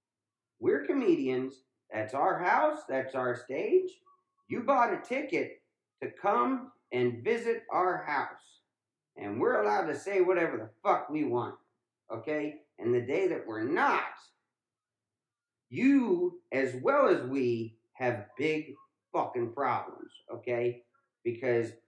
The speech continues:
we're all gotta worry about it if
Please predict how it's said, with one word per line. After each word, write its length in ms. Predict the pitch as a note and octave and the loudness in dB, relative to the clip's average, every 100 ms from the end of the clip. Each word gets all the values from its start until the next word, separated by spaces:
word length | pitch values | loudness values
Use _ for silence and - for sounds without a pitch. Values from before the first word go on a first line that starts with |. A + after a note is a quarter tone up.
| _ _ _ | _ _ _
we're 300 | B2 C#3+ - - | -2 -2 -4 0
all 500 | E3+ F#3+ G3+ G3 - | 6 8 10 8 4
gotta 380 | E3+ F3 F3 D#3+ | 2 4 4 0
worry 380 | C3+ E3 D#3 C#3 | 2 2 2 0
about 360 | A#2 A2+ A2 G#2 | -2 -2 -2 -2
it 200 | G#2+ - _ _ _ _ _ | -8 -10 _ _ _ _ _
if 300 | - B2 A#2+ | 0 2 2